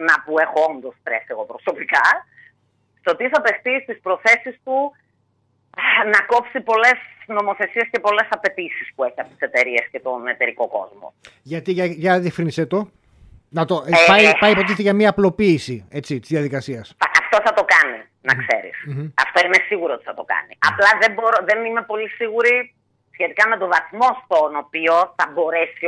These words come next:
Speaker 1: όντως να το κάνει, γιατί θα υπάρξει σοβαρό pushback από το σύστημα. Ε, μια απλοποίηση όμως, να το θέσω σε πολύ
Speaker 2: Ναι.
Speaker 1: απλούς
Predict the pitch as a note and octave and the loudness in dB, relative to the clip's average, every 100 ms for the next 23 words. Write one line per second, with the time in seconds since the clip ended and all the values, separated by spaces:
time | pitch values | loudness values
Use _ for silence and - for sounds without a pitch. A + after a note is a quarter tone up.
0 | C#3+ C3+ C3 C#3 C3+ - A3 A3 F#3+ - | -4 -6 -8 -6 -4 0 0 0 -4 -4
1 | G#3+ - A3 - - A3 - E3 E3+ G3+ | -6 0 -2 -2 -8 -8 -4 0 2 2
2 | G3 D#3+ - C#3 B2 C3 A#2 A2+ G2+ - | 0 -8 -6 0 2 2 -2 -6 -14 -16
3 | F2+ G2 F#2+ - _ _ _ _ - - | -18 -18 -20 -20 _ _ _ _ -14 -14
4 | _ D#3+ D#3 D3 - D#3+ A3 - A3 G#3 | _ -2 0 0 -4 0 0 0 -2 -2
5 | A3+ A3+ A3 G3 F#3 F3+ D3+ D3+ D3+ F#3+ | -2 -6 -2 4 4 2 -4 -4 -2 0
6 | G3 G3+ - C#3 F3 F#3 F#3+ F#3+ F3 D3+ | 0 -2 -6 -2 0 0 -2 -4 -12 -10
7 | D#3 E3 - F3 E3+ | -6 -6 -4 -6 -6